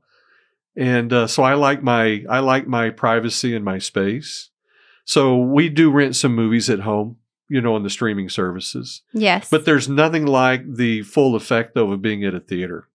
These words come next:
Speaker 1: Th-, that is the best way to watch it, but sometimes at
Speaker 2: <laughs>
Speaker 1: home.
Speaker 2: Now, do you have to have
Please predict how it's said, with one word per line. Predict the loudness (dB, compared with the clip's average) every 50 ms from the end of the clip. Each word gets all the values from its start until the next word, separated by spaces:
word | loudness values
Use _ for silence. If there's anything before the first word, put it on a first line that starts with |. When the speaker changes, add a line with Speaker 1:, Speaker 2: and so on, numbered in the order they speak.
| _ _ _ _ _ _ _ _ _ _ _ _ _ -2
Speaker 1:
Th-, | 0 0 2 2
that | 4 4 4 4
is | 4 4 4 4 2 0
the | -2
best | -2 0 0 0 0 -2 -4 -4
way | -2 -2 0
to | 0 -2
watch | -2 -2 -2 -2 -2 -4 -8 -10
it, | -6 -6
but | -6 -4
sometimes | -2 -2 -2 -2 -2 0 0 0 0 -2
at | -4 -6
Speaker 2:
<laughs> | -6 -8
Speaker 1:
home. | -12 -12 -14 _ _ _ _ _ _ _ -20 -20 -20 -20 -10 _
Speaker 2:
Now, | 0 2 2 2 0 -2
do | -6 -10 -8 -6
you | -2 -2 0 0
have | 0 0 -2 -2 -2
to | -4 -2
have | 0 2 2 4 2 0 -2